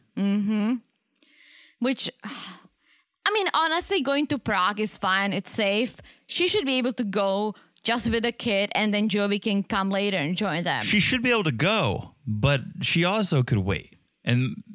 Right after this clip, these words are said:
Speaker 2: my thought process is, I get it. You feel like you need to go be there for your people, but your, your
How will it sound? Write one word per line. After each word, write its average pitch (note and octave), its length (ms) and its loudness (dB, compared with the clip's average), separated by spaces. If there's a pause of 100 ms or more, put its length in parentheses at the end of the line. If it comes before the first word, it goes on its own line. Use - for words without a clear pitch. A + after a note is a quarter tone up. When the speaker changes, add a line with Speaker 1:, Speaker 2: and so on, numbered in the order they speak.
(180)
Speaker 2:
my E3+ 280 0
thought C3+ 260 0
process G2+ 540 0
is, F2 340 0
I G#2 120 -2
get G#2+ 380 0
it. D3+ 240 -4 (480)
You G2+ 880 4
feel A#2+ 380 2
like A2+ 240 0
you A2 160 4
need A2+ 420 6
to B2 80 2
go A#2 220 4
be A2+ 240 4
there A#2+ 220 4
for B2 140 -2
your G#2 160 4
people, A2 540 2 (320)
but A#2 320 2 (800)
your, B2+ 460 2
your B2+ 500 2